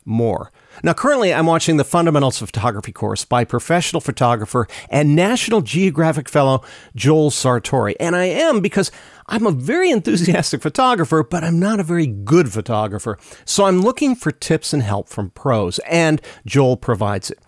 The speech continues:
So, for example, as I go through this, I'm learning how to use different camera settings, I'm learning more about aperture, and I'm also learning how to see as a professional photographer does to create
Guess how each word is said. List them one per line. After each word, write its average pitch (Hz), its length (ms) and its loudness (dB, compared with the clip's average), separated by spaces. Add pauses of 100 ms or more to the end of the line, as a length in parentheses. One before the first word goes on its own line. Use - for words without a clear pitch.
(280)
So, - 140 0
for 170 120 0
example, 143 480 0
as 160 240 0
I 175 100 2
go 143 240 2
through 262 320 -2
this, 147 260 2 (200)
I'm 156 160 4
learning 180 280 4
how 147 120 2
to 143 80 2
use 131 240 2
different 113 260 -4
camera 190 400 2
settings, 165 540 2
I'm 139 120 -2
learning 147 220 2
more 139 160 2
about 120 360 -2
aperture, 156 600 0 (400)
and - 80 -2
I'm 320 60 4
also 359 220 2
learning 269 260 2
how 180 180 0
to 190 120 4
see 240 480 2
as 185 120 0
a 147 60 0
professional 127 640 -4
photographer 104 580 -4
does 151 400 2 (280)
to 175 100 2
create 160 520 2